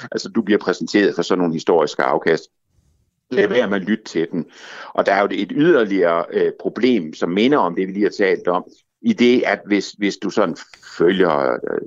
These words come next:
dagspressen eller medierne om, om, om afkast, læser noget om investeringer i, i nogle medier, eller, ja, så vil, vil,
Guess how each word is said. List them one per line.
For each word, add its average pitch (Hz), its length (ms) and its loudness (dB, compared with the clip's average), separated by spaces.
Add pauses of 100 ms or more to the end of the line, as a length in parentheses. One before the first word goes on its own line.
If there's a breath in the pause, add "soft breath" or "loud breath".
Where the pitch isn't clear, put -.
dagspressen 67 760 -4
eller - 360 -18
medierne 87 560 -2
om, 73 320 -2
om, 78 220 -2
om 80 160 0
afkast, 80 580 0
læser 76 260 0
noget 78 140 0
om 80 100 -2
investeringer 73 520 0
i, 76 200 -2 (140)
i 85 80 0
nogle 78 160 2
medier, 90 360 4
eller, 65 220 -8 (360)
ja, - 120 4 (400 loud breath)
så 131 340 2
vil, 113 300 4
vil, 104 140 0